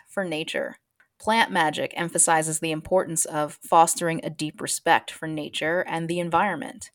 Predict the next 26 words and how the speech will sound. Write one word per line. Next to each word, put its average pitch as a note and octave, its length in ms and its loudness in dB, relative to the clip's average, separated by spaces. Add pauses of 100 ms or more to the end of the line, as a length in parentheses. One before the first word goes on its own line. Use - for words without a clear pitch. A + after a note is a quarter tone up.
(200)
Practitioners F#3+ 580 -2
are F3 120 2
encouraged D#3+ 680 -4
to D#3+ 180 -6
approach D#3 600 -4
plants D#3 440 -6
with D#3+ 200 -8
gratitude, G#3 680 -2 (220)
acknowledging F3+ 640 0
the E3+ 160 -6 (120)
interconnectedness F3 1300 -4 (100)
of D#3+ 160 -6 (100)
all F3+ 460 4
living E3 380 -2
beings F3 640 -8 (160)
and E3 180 -2
recognizing E3 840 0
the D#3 120 -4
role F#3+ 420 2
of G3 140 -6
plants D3+ 540 -4 (300)
in E3 160 -4
maintaining D3+ 560 -4
balance E3 720 0 (280)
and F3 100 -10
harmony - 600 -4